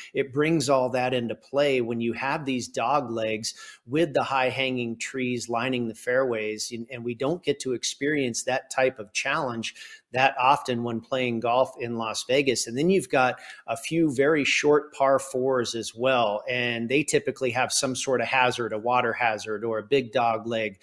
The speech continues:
or, or you mentioned a ravine, the wash, you know, that runs through the property. Uh, and then the par threes you talk about as well, all five of them, like you say, are pretty long. And Rufus, I, I really think it's the par threes here that really provide the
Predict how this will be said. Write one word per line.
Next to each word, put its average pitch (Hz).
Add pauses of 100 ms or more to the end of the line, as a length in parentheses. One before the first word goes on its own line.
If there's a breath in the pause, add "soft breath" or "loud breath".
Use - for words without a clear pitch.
(260 loud breath)
or, 135
or 131
you 127
mentioned 131
a 123
ravine, 123
the 113
wash, 117 (300 loud breath)
you 123
know, 117
that 120
runs 123
through 127
the 120
property. 120 (360 loud breath)
Uh, 123
and 143
then 160
the 143
par 156
threes 170
you 131
talk 139
about 127
as 113
well, 123
all 160
five 147
of 113
them, 113
like 147
you 127
say, 175
are 123
pretty 190
long. 131
And 131
Rufus, 160 (480 loud breath)
I, 160
I 143
really 220
think 156
it's 143
the -
par 139
threes 165
here 123
that 127
really 175
provide 143
the 117